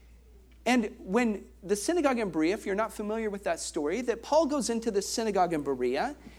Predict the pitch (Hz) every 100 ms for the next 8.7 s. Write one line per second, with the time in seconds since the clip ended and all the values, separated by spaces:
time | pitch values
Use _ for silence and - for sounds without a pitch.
0 | - 233 240 - 254 233 - - - -
1 | 330 349 - 208 165 175 - 123 - -
2 | - - - - - - - 233 233 247
3 | 220 381 - 349 339 269 247 247 220 185
4 | 294 - 185 165 185 143 254 349 - 339
5 | 320 180 170 226 220 196 147 143 302 -
6 | - - - - - - 208 208 320 381
7 | 339 277 - 247 226 208 - 247 240 208
8 | 185 - 269 330 - - -